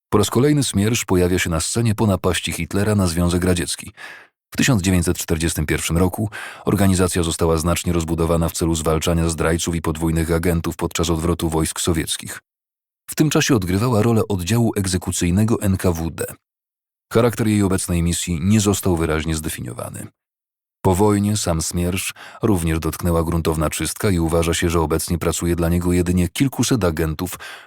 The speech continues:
podzielonych na pięć sekcji. Wydział pierwszy zajmuje się kontrwywiadem w sowieckich instytucjach w kraju i za granicą. Wydział drugi działalność operacyjna, w tym wykonywanie wyroków. Wydział trzeci administracja i finanse.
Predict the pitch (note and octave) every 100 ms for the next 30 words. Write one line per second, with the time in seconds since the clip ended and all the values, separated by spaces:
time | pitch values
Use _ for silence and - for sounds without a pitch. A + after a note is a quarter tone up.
0 | - A2+ G#2 G2 F2 E2 - A#2 A#2 -
1 | B1 - - - _ _ _ _ _ -
2 | A2+ C3 B2 E2+ - - - - _ F#2
3 | F#2 F2+ F2+ F#2 - G2+ G2+ G2+ F2+ E2+
4 | F#2 F2+ - E2 D#2 - F2 E2+ F2 F2+
5 | E2 F2 - D#2 F2 F2 F2 E2 D#2 -
6 | - - - - - - _ _ F#2+ G#2+
7 | A2+ G#2 F2 D#2+ - - - - - F2+
8 | F#2+ G2 G2+ G#2 G#2 G#2+ F2 - A1+ C2
9 | G2+ G#2 _ _ - - G#2 A2+ A2 G#2
10 | E2+ D2+ D#2+ F#2 D#2+ - - - - _
11 | _ _ _ - G#2 A2 A2 - - -
12 | - - _ _ G#2 G#2 G#2 - G#2+ G2+
13 | A2 F#2+ F#2 E2+ - - -